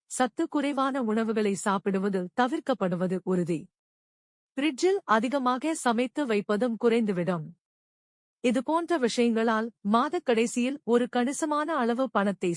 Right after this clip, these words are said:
சேமிக்கலாம். ஷாப்பிங் செல்லும் போது தனியாக செல்லுங்கள். இப்படி தனியாக செல்லும் பொழுது தனக்கு வேண்டியதை மட்டும் வாங்கி கொண்டு வந்துவிடலாம்.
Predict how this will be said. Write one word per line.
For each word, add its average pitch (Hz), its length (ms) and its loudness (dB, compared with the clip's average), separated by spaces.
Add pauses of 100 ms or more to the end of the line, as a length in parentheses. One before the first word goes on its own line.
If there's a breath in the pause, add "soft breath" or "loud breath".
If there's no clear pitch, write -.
சேமிக்கலாம். 175 640 0 (920)
ஷாப்பிங் 339 500 0
செல்லும் 240 400 0
போது 220 400 2
தனியாக 269 560 0
செல்லுங்கள். 180 580 -2 (280)
இப்படி 262 420 0
தனியாக 294 600 0
செல்லும் 262 380 -2
பொழுது 226 500 0
தனக்கு 240 420 -2
வேண்டியதை 269 600 2
மட்டும் 208 400 0
வாங்கி 226 360 2
கொண்டு 214 340 0
வந்துவிடலாம். 175 680 0